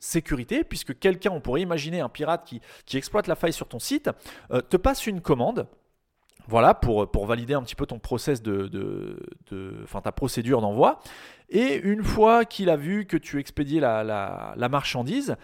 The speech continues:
eh bien, il va modifier les adresses de tous tes autres clients en mettant la sienne. Et tous les produits, à chaque fois qu'un, un de tes clients va, euh, passer à une commande, eh bien,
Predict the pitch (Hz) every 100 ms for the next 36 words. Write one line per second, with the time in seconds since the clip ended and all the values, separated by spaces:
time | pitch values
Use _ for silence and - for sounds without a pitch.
0 | - - - 156 156 190 254 - 165 147
1 | 180 214 185 226 208 196 - 143 180 175
2 | 139 139 160 180 131 131 - _ _ _
3 | 277 294 285 226 185 185 175 - 135 -
4 | 247 - - _ 143 208 311 285 175 -
5 | 127 202 - - - - - 165 - 302
6 | 269 - - 208 233 233 - 208 269 254
7 | 160 156 - 190 160 147 - - 185 190
8 | 190 175 135 151 143 _ _ _ 117 -
9 | 180 247 226 185 165 127 156 190 - 127
10 | 147 196 240